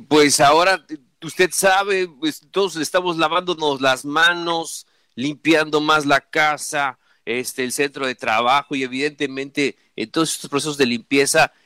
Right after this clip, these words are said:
el elemento importante, pues, es el agua, y es que, eh, también dar a conocer a través de este día, de esta fecha, la problemática de, de millones de personas,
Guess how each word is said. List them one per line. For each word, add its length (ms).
el 120
elemento 460
importante, 1000
pues, 200
es 180
el 180
agua, 560
y 180
es 160
que, 300
eh, 60
también 600
dar 220
a 60
conocer 480
a 80
través 340
de 80
este 260
día, 380
de 240
esta 260
fecha, 640
la 320
problemática 920
de, 840
de 180
millones 880
de 100
personas, 1000